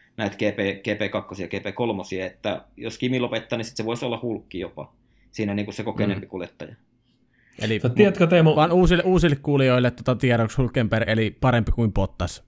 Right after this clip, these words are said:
Speaker 2: Elä, elä Juuso tommoista.
Speaker 3: <laughs> Ei,
Speaker 2: Hei.
Speaker 3: se, se, se, se ei, ei ollut mun sanoja siis. Se oli jonkun meidän kolmen sanoja, mä en sano kenen.
Speaker 2: <laughs> Hei Teemu, Teemu,
Speaker 1: No.
Speaker 2: mutta tota, tie-, tiedätkö miksi tota Kimillä on alkanut tää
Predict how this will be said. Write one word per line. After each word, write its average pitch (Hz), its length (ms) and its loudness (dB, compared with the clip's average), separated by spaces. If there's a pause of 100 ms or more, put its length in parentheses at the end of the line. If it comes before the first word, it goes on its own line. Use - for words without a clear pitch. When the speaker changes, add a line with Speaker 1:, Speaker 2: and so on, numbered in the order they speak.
(380)
Speaker 2:
Elä, 127 380 4 (200)
elä 120 200 4
Juuso 90 300 2
tommoista. 85 380 0
Speaker 3:
<laughs> 151 100 0 (180)
Ei, 165 100 6
Speaker 2:
Hei. 139 180 6
Speaker 3:
se, 190 60 4
se, 190 180 2 (220)
se, 180 300 2
se 170 100 2
ei, 170 100 4 (160)
ei 151 120 4
ollut 143 140 4
mun 135 160 4
sanoja 95 280 0
siis. - 200 -4 (180)
Se 165 60 10
oli 131 100 8
jonkun 175 260 4
meidän 135 220 4
kolmen 135 380 4
sanoja, 113 220 0
mä 117 100 2
en 120 60 0
sano 131 260 2
kenen. 131 300 2 (420)
Speaker 2:
<laughs> - 440 -12
Hei 160 120 8
Teemu, 160 360 4 (300)
Teemu, 156 300 4 (260)
Speaker 1:
No. 131 220 -2
Speaker 2:
mutta 139 180 2
tota, 143 200 2
tie-, 202 240 6
tiedätkö 214 360 2
miksi 147 440 0
tota 120 240 0
Kimillä 127 420 2
on 107 60 6
alkanut 110 420 4
tää 110 260 4